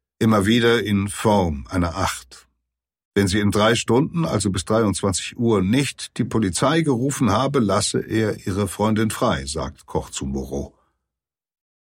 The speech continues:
Im Auto muss Mühlbauer, die vorn neben Koch gefesselt auf dem Beifahrersitz sitzt, den beiden den Weg zur Autobahn zeigen. Die A drei hoch, gut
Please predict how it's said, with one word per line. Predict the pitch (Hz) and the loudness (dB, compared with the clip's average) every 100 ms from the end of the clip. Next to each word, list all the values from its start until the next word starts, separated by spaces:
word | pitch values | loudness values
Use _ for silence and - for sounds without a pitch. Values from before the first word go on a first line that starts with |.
| _ _ _ _ - | _ _ _ _ -4
Im | 117 101 | 0 2
Auto | 110 156 160 | 2 2 0
muss | 113 - | 0 2
Mühlbauer, | 104 120 131 101 120 131 | 4 4 4 2 4 2
die | 110 80 | 2 -2
vorn | - 82 90 92 85 | 0 0 2 0 2
neben | 85 90 87 76 | 0 0 -4 -8
Koch | - 107 - - _ | -2 -2 -4 -14 _
gefesselt | 90 85 107 - 92 | -6 -2 -2 -2 -4
auf | 90 | -4
dem | - 82 | -2 -2
Beifahrersitz | 90 113 104 87 87 - 101 - | 0 0 -2 -2 -2 -2 -4 -2
sitzt, | 117 104 - - - - | -2 -2 -8 -10 -14 -4
den | 110 | 0
beiden | 101 98 101 104 | 2 2 2 2
den | 101 95 95 | 2 2 2
Weg | 101 - | 0 -2
zur | - 104 95 | -4 -2 0
Autobahn | 101 98 85 87 82 | 0 0 0 0 0
zeigen. | - 85 80 76 - - _ _ - | 0 0 0 -4 -8 -20 _ _ -4
Die | 98 | 0
A | 101 | 0
drei | 98 98 104 110 113 | 2 2 2 2 2
hoch, | 92 113 104 90 - - _ _ _ _ | 2 4 4 2 -2 -14 _ _ _ _
gut | - 95 85 - | 0 0 0 -4